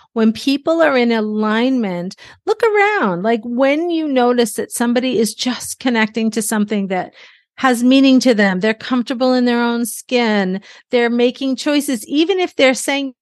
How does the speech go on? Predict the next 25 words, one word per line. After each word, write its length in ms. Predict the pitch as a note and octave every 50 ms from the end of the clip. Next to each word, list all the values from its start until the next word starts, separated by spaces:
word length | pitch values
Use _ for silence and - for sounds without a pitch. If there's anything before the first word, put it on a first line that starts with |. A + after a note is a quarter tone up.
| _ _ _
no 260 | - B3+ B3 B3 C#4
to 120 | D#4 D#4+ D4+
something 420 | - - C4 A3+ G#3+ - G#3+ G#3 G3+
or 80 | G#3
say, 380 | G#3 - - C4+ B3 A#3+ A#3 A3+
"Oh, 240 | - B3 B3 B3+ A#3+
I 160 | G#3 A3 A#3+
don't 200 | B3 B3+ B3+ B3+
have 180 | C4 C4 A#3
the 120 | A3 B3 B3
energy 440 | B3 B3+ B3+ B3+ G#3+ B3+ C4 B3+ -
for 100 | - B3
that," 260 | A#3 B3 B3 A#3+ A#3+ A3
or 80 | G3+
whatever 340 | F#3+ A3 A3 A3 A#3 B3 B3
it 80 | C4+ A3+
is, 280 | C4+ C4 A#3 G3 F#3 - - - - _ _ -
when 220 | A#3 A#3+ B3 B3
they 200 | B3 C4+ D#4 F4+
fully 420 | F4+ - _ G4+ G4 F#4+ F4 D#4+
know 320 | C#4+ B3+ A#3 G#3+ G#3 A3 A3+
themselves 640 | A3 B3+ B3 B3+ A#3+ - C4 B3 B3 B3 A3 -
and 120 | G#3+ G3 F#3+
choose 440 | - - - A#3+ A#3+ B3+ A#3+ -
accordingly, 1040 | G#3 G#3 - - - G#3 G#3 G#3+ G#3+ A#3 B3 C4 C#4 D4 D#4 E4 E4 E4+ F4+ F4+ F4